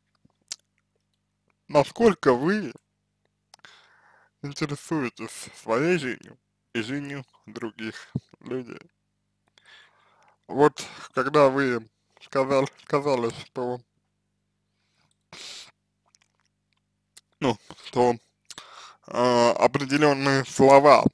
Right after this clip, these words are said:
вызывают у вас желание, э, доказывать,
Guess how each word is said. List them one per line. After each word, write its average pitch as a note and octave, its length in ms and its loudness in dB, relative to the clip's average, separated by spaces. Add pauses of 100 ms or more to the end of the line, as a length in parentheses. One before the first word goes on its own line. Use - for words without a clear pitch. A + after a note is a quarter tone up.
(1500)
вызывают C3 580 2
у C3 60 0
вас B2+ 240 2 (1700)
желание, C3 760 2 (1900)
э, C3 380 10
доказывать, C3+ 840 4